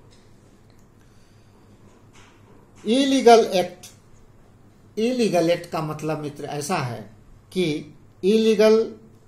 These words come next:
an act prohibited by law। एक इसकी यह सिम्बलेंस है, यह जो है पहचान है, ये संकेत है कि एक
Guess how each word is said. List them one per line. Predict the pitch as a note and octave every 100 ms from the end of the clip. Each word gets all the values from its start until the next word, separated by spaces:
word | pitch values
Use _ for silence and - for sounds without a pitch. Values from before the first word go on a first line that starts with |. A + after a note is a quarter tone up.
| - - -
an | E3+ F#3+ F#3
act | G#3 A#3 - G#3
prohibited | F#3+ G3 A#3 A#3+ A3+ E3+
by | D3+ C#3+
law। | B2 G2 - - _ - - - _ - - - - _ - - - - - - - - -
एक | D3 D3 -
इसकी | D#3 C3+ - D#3 C#3+ - -
यह | D#3 D3+ D#3 C3+
सिम्बलेंस | - - D#3+ C#3+ D3 E3+ F#3+
है, | A3 B3 A#3+ - - - - - C3+
यह | D#3+
जो | C#3+ D3
है | D3
पहचान | - C3+ C3 D3+ E3+ G3
है, | F3+ F#3
ये | C#3+ C3+
संकेत | - C3+ C3 F#3 G#3
है | A#2 A2+ F#2 - - - - -
कि | D#3+ D#3+
एक | D#3 -